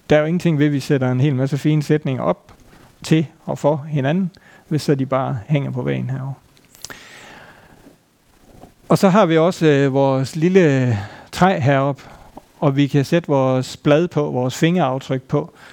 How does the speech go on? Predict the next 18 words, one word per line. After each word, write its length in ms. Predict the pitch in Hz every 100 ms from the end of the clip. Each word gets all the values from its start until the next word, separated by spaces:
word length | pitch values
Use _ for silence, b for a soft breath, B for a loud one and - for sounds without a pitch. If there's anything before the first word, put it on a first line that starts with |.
| B B
og 100 | 147
sige, 260 | 165 156
"Jamen, 320 | 147 143 139 139 _ - - - _ _ -
det 120 | 190
her 220 | 190 151
relationsgrundlag, 840 | 147 143 175 175 131 147 139 127
den 160 | 170 180
her 140 | 170
måde 380 | 151 143 156 160
at 120 | 135
være 220 | 135 139 135
menighed 440 | 143 170 151 127
på, 160 | 127 127
den 200 | 160 160
her 160 | 160
måde 320 | 143 147 165
at 80 | 143
tænke 420 | - 147 139 -